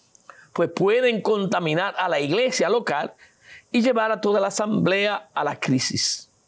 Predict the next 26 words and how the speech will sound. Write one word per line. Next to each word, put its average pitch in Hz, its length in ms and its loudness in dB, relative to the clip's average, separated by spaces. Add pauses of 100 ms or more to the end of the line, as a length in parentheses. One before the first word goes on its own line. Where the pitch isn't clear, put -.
(720)
Por 156 160 -2
supuesto, 123 760 -2
no 170 180 0
se 180 220 -2
culpa 220 500 2
a 147 60 0
los 165 180 0
esclavos 185 640 -2 (400)
de 160 160 4
la 170 140 0
sedición 190 580 0
de 170 140 -2
Corinto, 147 640 0 (240)
del 175 300 2
levantamiento, 160 960 0
de 160 80 2
la 160 80 0
rebeldía 185 1040 2 (360)
de 165 160 4
los 185 160 2
presbíteros 196 920 0 (200)
que 240 160 0
se 262 140 0
alzaron 180 560 0
en 131 120 0
Corinto, 143 680 0